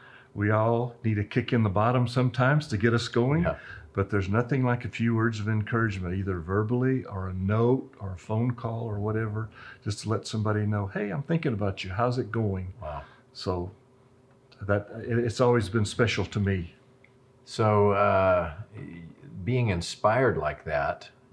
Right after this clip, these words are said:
Speaker 2: you make the transition into the financial world. Was that a shocking event, uh, since it was just, you know, I was interested because of someone else, not necessarily because of the industry?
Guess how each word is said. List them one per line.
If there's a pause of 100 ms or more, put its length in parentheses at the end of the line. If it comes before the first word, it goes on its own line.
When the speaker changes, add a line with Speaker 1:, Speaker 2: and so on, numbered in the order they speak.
(120)
Speaker 2:
you
make
the
transition
into
the
financial
world. (640)
Was
that
a
shocking
event, (140)
uh,
since
it
was
just,
you
know,
I
was
interested
because
of
someone
else,
not
necessarily
because
of
the
industry?